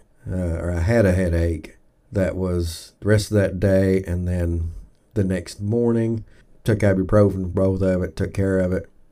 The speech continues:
My wife got the shot at the same time, sore arm, and seems her headache's a little worse, but ibuprofen takes care of it. So the first one's not bad. The first one from Pfizer,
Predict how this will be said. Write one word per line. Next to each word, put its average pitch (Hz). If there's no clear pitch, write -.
My 92
wife 101
got 104
the 90
shot 107
at -
the 98
same 95
time, 120
sore 107
arm, 110
and 92
seems 113
her 98
headache's 104
a 87
little 95
worse, 92
but -
ibuprofen 107
takes 95
care 85
of 73
it. -
So 85
the 85
first 113
one's 98
not 87
bad. 101
The 107
first 104
one 98
from 92
Pfizer, 101